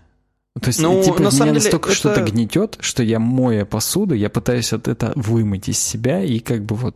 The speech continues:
Speaker 1: ну, да.
Speaker 2: На самом деле, ну, вот это же как бы не то, как к тебе относятся. Мне кажется, опять же, любой человек, который помоет посуду, даже тот, кто тебе в школе это говорил,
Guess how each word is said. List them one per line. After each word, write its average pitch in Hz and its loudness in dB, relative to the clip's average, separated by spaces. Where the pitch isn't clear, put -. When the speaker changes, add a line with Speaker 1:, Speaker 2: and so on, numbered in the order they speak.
Speaker 1:
ну, 107 -4
да. - -8
Speaker 2:
На 151 -2
самом 226 -2
деле, 208 2
ну, 175 0
вот 143 -2
это 160 2
же 151 0
как 151 -4
бы 147 0
не 139 0
то, 160 -2
как - -12
к - -20
тебе 143 0
относятся. 147 -2
Мне 98 -4
кажется, 113 0
опять - 0
же, 113 2
любой 120 2
человек, - 0
который 101 2
помоет 98 0
посуду, 143 0
даже 110 2
тот, - 0
кто - 0
тебе 101 0
в - -6
школе 107 0
это - -6
говорил, 127 2